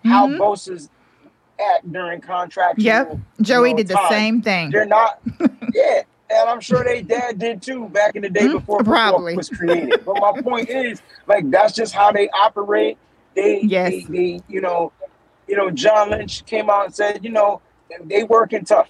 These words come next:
Speaker 1: I don't know if the forty-niners are lowballing him. I don't, I don't think that's right. But th-, th-, that the number, you know, for him to be the highest paid this, highest paid that, and it's, it's tough. It's a, it's tougher than we think. But I guarantee you they'll get it done. And I'm with you, Mose.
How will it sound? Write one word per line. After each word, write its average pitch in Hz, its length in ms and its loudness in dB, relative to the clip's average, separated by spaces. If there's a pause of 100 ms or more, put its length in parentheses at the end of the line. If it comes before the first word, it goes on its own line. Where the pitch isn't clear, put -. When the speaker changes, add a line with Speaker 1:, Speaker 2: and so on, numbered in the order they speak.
Speaker 1:
I 180 120 2
don't 202 180 -6
know 202 160 -2
if - 80 -20
the 190 80 -16
forty-niners 196 680 -6
are 180 80 -8
lowballing 180 640 -2
him. 180 180 -8
I 185 120 0
don't, 196 180 -4
I - 80 -4
don't 185 220 -6
think 185 200 -10
that's - 280 0
right. 190 280 -4
But 170 160 -8 (220)
th-, 220 240 -4
th-, - 140 -14
that 190 260 -2
the 165 100 -4
number, 165 640 0 (300)
you 175 80 -4
know, 180 120 -2
for 170 120 -4
him 196 200 -4
to 185 60 -6
be 190 160 -6
the 175 100 2
highest 190 460 0
paid 185 260 -4
this, 185 220 -4
highest 190 340 0
paid 180 280 -6
that, 180 320 2
and 143 80 -8 (280)
it's, 196 240 -6
it's 208 300 -2
tough. 262 320 4
It's - 160 -8
a, 190 160 -8
it's - 220 -14
tougher 226 320 -2
than 214 180 -4
we 202 140 -12
think. 180 340 -10 (240)
But 190 100 -4
I 185 100 0
guarantee 208 500 -4
you 208 120 -6
they'll 180 140 -2
get 165 220 -4
it 170 140 -4
done. 165 220 -2
And 160 120 -4
I'm 190 100 -2
with 208 220 -6
you, 185 60 -12
Mose. 180 340 0